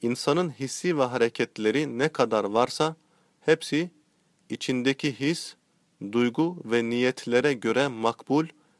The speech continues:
veya merdut olur. Nitekim, Müslim ve Buhari'nin de tahriç ettikleri Hazreti Ömer radıyallahu anh'tan gelen bir hadisi şerifte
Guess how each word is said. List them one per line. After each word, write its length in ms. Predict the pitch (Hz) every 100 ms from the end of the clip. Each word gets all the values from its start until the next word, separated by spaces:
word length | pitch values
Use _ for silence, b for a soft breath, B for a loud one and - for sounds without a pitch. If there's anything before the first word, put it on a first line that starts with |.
| b
veya 340 | 107 127 120
merdut 540 | 131 110 110 104 120 -
olur. 240 | 92 90 - _ _ _ _ _ _ _ _ _ _ _ _ _ _ _ _ _ _ _ _ _ _ _
Nitekim, 560 | - 123 151 147 180 190 _ _ _ _
Müslim 580 | 120 110 127 - 160 180
ve 140 | 147 123
Buhari'nin 680 | 123 131 127 131 139 151
de 140 | 120 120
tahriç 400 | 120 117 147 -
ettikleri 680 | 110 - 101 - 98 139 151 b b b
Hazreti 580 | 110 107 113 160 - 147
Ömer 320 | 117 131 143 - -
radıyallahu 760 | 117 120 123 120 143 147 131
anh'tan 560 | 113 120 - - 110 98
gelen 340 | 107 117 135
bir 100 | 131
hadisi 400 | 131 127 110 -
şerifte 520 | - 98 101 - 123